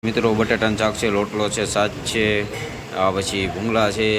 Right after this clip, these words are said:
આ બાદશાહ ભૂંગળા છે, આ મિક્સર છે, તો તા-, સાલો બધા જમવા. કાલે તો આપણે એકલા જમ્યા હતા. કાલે દિનેશભાઈ ક્યાં વહી ગયા હતા તમે? લગ્નમાં ગયેલા હતા, નહોતી મજા આવી એકલા એકલા જમતા. <laughs> હાચું નહોતી. કાંઈ વાંધો નહીં મિત્રો, ચાલો તો તમે બધા જમવા આવી જાઓ, હું પણ જમી લઉં,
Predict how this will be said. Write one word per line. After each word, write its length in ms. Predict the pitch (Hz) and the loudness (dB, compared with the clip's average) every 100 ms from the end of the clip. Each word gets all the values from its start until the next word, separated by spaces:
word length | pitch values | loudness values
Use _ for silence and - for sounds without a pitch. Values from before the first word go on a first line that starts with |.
| 104 | 0
આ 120 | 92 | 0
બાદશાહ 440 | 95 98 - 113 | 0 -2 -2 -2
ભૂંગળા 260 | 98 110 101 | 0 -2 -2
છે, 120 | 101 | -2
આ 60 | 92 | -4
મિક્સર 340 | 101 107 107 | -4 -4 -6
છે, 140 | 98 107 | -4 -6
તો 200 | - 98 | -4 -4
તા-, 340 | 98 98 107 | 0 0 0
સાલો 300 | - 107 110 | -2 0 0
બધા 200 | 110 117 | 0 0
જમવા. 280 | 98 113 120 | 0 0 0
કાલે 220 | 104 113 | 0 0
તો 100 | 120 | 2
આપણે 240 | 117 113 117 113 | 0 2 0 0
એકલા 220 | 127 117 | 2 0
જમ્યા 240 | 113 139 | 2 -2
હતા. 120 | 117 | -2
કાલે 200 | 101 127 127 | -4 -2 0
દિનેશભાઈ 380 | 147 156 135 151 | 0 0 0 0
ક્યાં 180 | 165 208 | 2 4
વહી 200 | 180 143 | 4 4
ગયા 120 | 123 | 2
હતા 140 | 110 | 0
તમે? 200 | 95 92 - - - - - - - - 196 - - - - 117 | -4 -6 -8 -12 -14 -16 -16 -18 -18 -14 -14 -14 -16 -16 -8 -2
લગ્નમાં 380 | 156 196 180 | 2 2 4
ગયેલા 220 | 156 147 131 | 2 2 2
હતા, 140 | 107 | -2
નહોતી 340 | 98 151 - | 0 0 2
મજા 260 | 175 160 143 | 2 4 4
આવી 220 | 131 120 | 4 2
એકલા 220 | 123 131 | 0 0
એકલા 320 | 113 110 107 95 | 0 0 -2 -4
જમતા. 360 | 107 104 98 95 - - - - - - - - - - - | -4 -4 -6 -8 -14 -18 -18 -16 -14 -14 -12 -14 -14 -14 -8
<laughs> 420 | 131 - - 151 | -6 -6 -2 2
હાચું 280 | 147 175 190 | 2 2 -2
નહોતી. 260 | 147 160 139 | -2 -2 -4
કાંઈ 540 | - - - - 117 | -6 -10 -12 -8 -8
વાંધો 180 | 123 131 | -8 -10
નહીં 80 | 127 | -14
મિત્રો, 240 | 123 123 | -14 -14
ચાલો 220 | - 127 | -12 -12
તો 120 | 127 | -12
તમે 160 | 113 - | -16 -16
બધા 160 | 113 117 | -14 -14
જમવા 260 | 107 120 117 | -14 -12 -12
આવી 120 | 127 | -12
જાઓ, 100 | 135 | -12
હું 180 | 110 110 | -12 -12
પણ 140 | 113 | -12
જમી 280 | 104 117 123 | -10 -12 -10
લઉં, 100 | 170 | -10